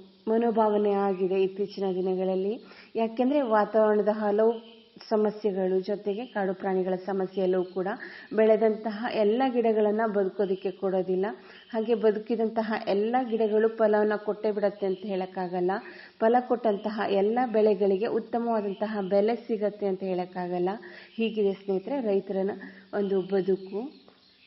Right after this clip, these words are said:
ಸುಮಾರು ವರ್ಷ ಆಯ್ತು, ಪ್ರತಿ ವರ್ಷ ಕೂಡ ಮೆಣಸಿನ ಬಳ್ಳಿಯನ್ನ ನೆಡ್ತಾ ಇದ್ದೀನಿ ನಾನಿಲ್ಲಿ. ಮೃಗಶಿರ ನಕ್ಷತ್ರದಲ್ಲಿ ನೆಟ್ಟಿದ್ವಿ. ಈಗೂ ಉತ್ತಮವಾದಂತಹ ವಾತಾವರಣ ಇದೆ ಅಂತ ಅಂದ್ಕೊಂಡು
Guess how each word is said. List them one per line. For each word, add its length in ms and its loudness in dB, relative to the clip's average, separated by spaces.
ಸುಮಾರು 360 2
ವರ್ಷ 260 0
ಆಯ್ತು, 320 -2
ಪ್ರತಿ 320 -2
ವರ್ಷ 240 2
ಕೂಡ 140 -2
ಮೆಣಸಿನ 480 -2
ಬಳ್ಳಿಯನ್ನ 440 -2
ನೆಡ್ತಾ 380 -4
ಇದ್ದೀನಿ 280 -2
ನಾನಿಲ್ಲಿ. 480 -2
ಮೃಗಶಿರ 500 2
ನಕ್ಷತ್ರದಲ್ಲಿ 760 -2
ನೆಟ್ಟಿದ್ವಿ. 760 -2
ಈಗೂ 340 0
ಉತ್ತಮವಾದಂತಹ 800 -2
ವಾತಾವರಣ 500 2
ಇದೆ 200 4
ಅಂತ 260 0
ಅಂದ್ಕೊಂಡು 800 -4